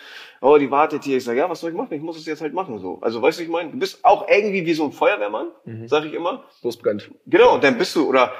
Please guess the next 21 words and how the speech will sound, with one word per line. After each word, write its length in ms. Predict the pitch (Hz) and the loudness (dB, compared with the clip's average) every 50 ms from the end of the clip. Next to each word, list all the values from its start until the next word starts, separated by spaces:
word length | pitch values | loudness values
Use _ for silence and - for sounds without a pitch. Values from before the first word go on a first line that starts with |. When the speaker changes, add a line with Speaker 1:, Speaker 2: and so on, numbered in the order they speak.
| - - - | -14 -6 -4
Speaker 1:
was 160 | 131 127 156 | -4 -2 -2
heißt, 160 | 160 147 135 | -4 -4 -4
wo 40 | 143 | -6
es 100 | 131 - | -8 -6
brennt? 220 | - 143 165 139 | -4 -4 -4 -4
Es 80 | 123 113 | -4 -6
muss 160 | 131 135 131 | -8 -8 -8
nicht 120 | 143 127 | -6 -6
mal 80 | 117 110 | -6 -4
negativ 500 | 113 135 185 202 175 147 - - - - | -4 -4 0 0 0 0 -2 -4 -16 -12
brennen, 220 | - 107 127 135 | -8 -6 -6 -4
sondern 200 | 123 117 113 110 | -4 -6 -6 -6
es 120 | 104 - - | -8 -10 -10
kann 160 | - 123 127 | -10 -10 -8
sich 120 | 123 120 - - | -8 -6 -4 -4
irgendwas 280 | 117 127 123 113 - | -2 -2 -4 -6 -8
eröffnen, 680 | - - - - - 185 185 - 135 135 143 160 160 - - _ _ _ _ - | -8 -8 -6 -2 -2 -2 -2 -2 -2 -4 -2 -4 -6 -10 -16 _ _ _ _ -6
wo 80 | 123 | -2
du 100 | 117 117 | -2 -2
reingehst 880 | 110 - - 117 135 156 160 165 156 123 117 117 135 160 - 113 113 117 | -2 -2 -2 -2 0 2 2 2 0 -2 -2 -2 -2 -2 -4 -6 -8 -10
Speaker 2:
Ja. 140 | 117 - | -12 -14